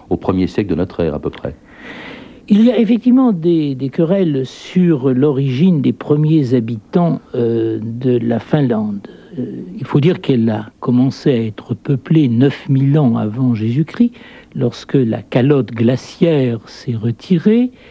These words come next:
Speaker 2: et que des vagues successives d'émigrants sont venus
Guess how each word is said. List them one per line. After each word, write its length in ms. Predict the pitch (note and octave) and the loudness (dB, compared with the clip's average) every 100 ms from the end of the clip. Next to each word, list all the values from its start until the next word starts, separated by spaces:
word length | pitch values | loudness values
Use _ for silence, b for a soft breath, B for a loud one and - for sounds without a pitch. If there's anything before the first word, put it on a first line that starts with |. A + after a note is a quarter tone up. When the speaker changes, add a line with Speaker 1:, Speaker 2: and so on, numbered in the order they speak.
| B B B - | B B B -2
Speaker 2:
et 120 | F3+ | -2
que 300 | - A3+ A3+ | 0 2 2
des 260 | C#3+ F3 | 2 2
vagues 420 | D3+ G#3+ G#3+ E3+ C#3+ | 2 0 0 -2 -4
successives 1300 | - B3 - - G3+ D#3+ - - F3+ D3+ B2 A#2+ | -2 -4 -4 -4 -2 -2 -8 -4 -2 -2 -4 -4
d'émigrants 760 | A#2 D#3+ D3 B2 A2+ C#3 G#3+ G#3 | 0 0 2 0 0 2 4 2
sont 320 | - - D3 | -2 -2 0
venus 460 | A#2+ C3+ A#2+ E3 | 2 2 4 4